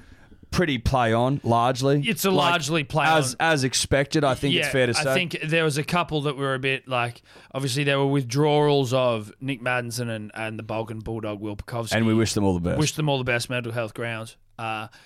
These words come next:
Speaker 2: then Khawaja's missed out. Bancroft brought in.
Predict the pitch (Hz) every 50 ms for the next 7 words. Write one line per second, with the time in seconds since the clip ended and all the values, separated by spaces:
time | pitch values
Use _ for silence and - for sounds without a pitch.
0 | - - - - _ - 143 156 151 147 135 143 143 143 139 123 117 _ - _
1 | _ _ _ _ _ _ _ _ _ _ _ _ _ _ _ _ _ _ - 170
2 | 156 156 160 165 175 180 185 135 147 143 117 120 120 113 - - - 117 104 104
3 | 117 123 _ _ _ _ _ _ _ _ _ _ _ _ _ _ _ _ - -
4 | 120 - _ 175 156 143 139 139 123 - 143 120 110 - _ - 123 117 113 113
5 | 117 117 113 113 110 110